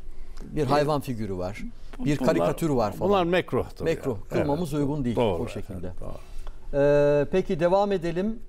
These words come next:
Speaker 1: Telefonla devam edelim. İzleyicimizin sorusu varmış. Hoş geldiniz yayınımıza. Konya, hayırlı sabahlar, güzel bir gün olsun Konya. Buyurun, yayındasınız şu anda. Hatta mısınız?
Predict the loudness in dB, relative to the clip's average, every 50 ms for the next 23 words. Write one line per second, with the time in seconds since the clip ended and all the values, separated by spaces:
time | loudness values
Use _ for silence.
0 | -8 -10 -10 -8 -10 -8 -8 -8 -8 -10 -10 -10 -10 -10 -2 0 2 2 4 4
1 | 2 2 2 2 2 4 4 4 4 2 2 0 0 0 -2 -2 -4 -2 0 0
2 | 0 2 2 2 2 0 0 0 2 2 2 2 0 0 2 2 2 2 0 -2
3 | -2 -4 -4 -4 -4 -6 -4 0 2 2 2 2 4 4 4 4 4 2 -2 0
4 | 0 0 2 2 2 0 0 0 0 0 0 -4 -8 -10 -10 -10 -8 -6 -6 -6
5 | -6 -6 -6 -6 -6 -4 -4 -4 -4 -4 -2 -2 -2 -2 -4 -6 -6 -6 -6 -6
6 | -4 -4 -4 -4 -4 -4 -6 -6 -6 -6 -6 -6 -6 -8 -8 -6 -4 -4 -4 -4
7 | -4 -6 -2 0 2 2 4 4 4 4 2 2 -2 -6 -10 -12 -12 -12 -10 -10
8 | -12 -10 -10 -4 0 2 2 2 2 2 2 2 4 4 4 4 4 4 4 4
9 | 2 0 -4 -2 2 2 2 2 2 0 0 0 0 2 2 4 2 2 2 -2
10 | -2 0 2 2 2 2 2 2 2 4 4 4 2 0 -2 -6 -8 -6 -2 0
11 | 2 4 4 4 2 2 2 0 0 0 0 2 2 2 2 2 0 0 0 -2
12 | -4 -8 -10 -10 -10 -10 -10 -8 -6 -6 -4 -4 -4 -4 -4 -4 -6 -6 -6 -6
13 | -4 -4 -4 -2 -2 -4 -6 -8 -8 -8 -8 -6 -6 -8 -6 -4 -4 -2 0 2
14 | 2 2 2 2 2 2 2 2 2 2 2 2 0 -2 -6 -10